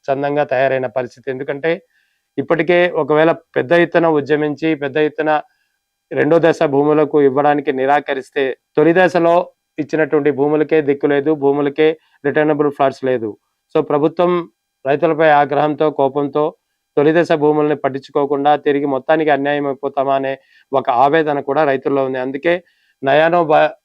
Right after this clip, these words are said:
ఒప్పించో మెప్పించో రా-, అధికారుల్ని మెప్పించో ప్రభుత్వ పెద్దల్ని ఒప్పించడం ద్వారానో మొత్తానికి తాము భూములు ఇచ్చినటువంటి తమ భూములకు ప్రతిఫలంగా తగిన అభివృద్ధి చేసినటువంటి రిటర్నబుల్ ఫ్లాట్స్ పొందాలనేది రైతుల్లో ప్రధానంగా ఉన్నటువంటి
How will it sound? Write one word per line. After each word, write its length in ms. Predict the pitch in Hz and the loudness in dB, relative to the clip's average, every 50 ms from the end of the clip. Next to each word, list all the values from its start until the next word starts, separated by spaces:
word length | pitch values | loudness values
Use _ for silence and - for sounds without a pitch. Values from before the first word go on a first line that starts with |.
| _ - | _ -4
ఒప్పించో 500 | - 143 143 - 165 160 151 - - 160 165 170 - - _ _ _ _ _ _ _ _ _ _ _ - | -4 -2 0 0 0 0 0 0 0 0 2 0 -2 -6 _ _ _ _ _ _ _ _ _ _ _ -4
మెప్పించో 540 | 143 143 143 143 160 147 147 - 156 151 156 165 - - _ - - 127 | -4 -2 0 0 0 -2 0 0 0 2 2 0 -2 -8 _ -14 -6 -2
రా-, 240 | 131 135 135 135 131 | 0 2 4 4 4
అధికారుల్ని 680 | 131 127 143 - 170 160 160 160 160 156 151 151 151 156 - _ _ _ _ _ - | 2 0 0 0 2 2 2 2 0 0 0 0 0 -2 -4 _ _ _ _ _ -2
మెప్పించో 440 | 143 139 139 139 147 143 - 156 147 | 0 0 0 -2 -4 -2 -2 -2 0
ప్రభుత్వ 360 | - 143 139 135 151 139 156 | 0 0 -2 -2 -2 -2 -2
పెద్దల్ని 500 | 139 151 147 131 147 147 143 147 147 143 139 - _ _ _ _ _ _ - | -4 -4 -4 -2 -2 -2 -2 -2 -2 -4 -6 -8 _ _ _ _ _ _ -2
ఒప్పించడం 520 | 143 139 139 160 151 143 - 143 151 143 147 | -2 0 0 -2 -4 -2 -2 0 0 0 0
ద్వారానో 400 | 147 143 135 139 139 139 143 156 175 | 0 2 2 2 0 0 -2 -4 -4
మొత్తానికి 580 | 175 160 143 135 - 160 156 156 156 143 156 156 156 - _ _ _ _ _ _ _ _ - | -6 -8 -10 -4 -2 -2 -2 -2 -2 -4 -4 -4 -6 -8 _ _ _ _ _ _ _ _ 0
తాము 240 | 143 143 147 147 143 143 143 _ _ - | 0 2 2 0 -2 -4 -6 _ _ -6
భూములు 320 | 131 131 160 175 185 180 180 | -2 0 2 2 2 2 2
ఇచ్చినటువంటి 600 | 170 - 175 160 160 143 160 156 151 147 131 156 143 | 0 0 -2 -2 -2 0 0 -2 -2 -2 -2 -4 -4
తమ 180 | 151 147 139 143 | -2 -2 -2 -2
భూములకు 480 | 131 117 139 147 147 156 156 151 147 143 | -2 -2 -2 -2 0 0 -2 -2 -2 -4
ప్రతిఫలంగా 640 | - 143 139 - 139 147 143 143 139 139 143 147 151 160 - _ _ _ _ _ _ - | -6 -8 -8 -6 -4 -2 -2 -2 -2 0 2 2 0 0 -2 _ _ _ _ _ _ -2
తగిన 260 | 143 143 156 156 156 151 147 - _ 139 | -2 0 0 0 0 0 -2 -4 _ -4
అభివృద్ధి 420 | 131 131 156 170 185 175 185 190 | -2 2 2 2 4 4 2 2
చేసినటువంటి 880 | - - 175 165 - - 170 160 156 - - 147 147 147 139 - 156 147 143 - _ _ _ _ - | 2 2 0 0 0 0 -2 -2 0 0 0 0 0 -2 -2 -2 -4 -4 -4 -6 _ _ _ _ -4
రిటర్నబుల్ 420 | 139 131 160 160 160 156 160 156 143 | -4 -2 -2 -2 0 0 0 0 0
ఫ్లాట్స్ 340 | - 143 135 139 139 - _ | 2 2 2 2 0 -2 _
పొందాలనేది 600 | - 139 143 143 143 139 139 135 135 135 135 160 | -6 -4 0 2 2 2 2 0 -2 -4 -4 -4
రైతుల్లో 400 | 165 143 131 131 - 143 139 147 143 | -2 -2 -4 -4 -6 -6 -4 -6 -6
ప్రధానంగా 540 | - 135 127 127 135 139 139 139 135 139 | -6 -8 -4 -2 -2 -2 -2 -4 -4 -4
ఉన్నటువంటి 480 | 139 135 131 127 - 139 131 123 - 180 | -6 -6 -8 -10 -12 -12 -14 -12 -14 -18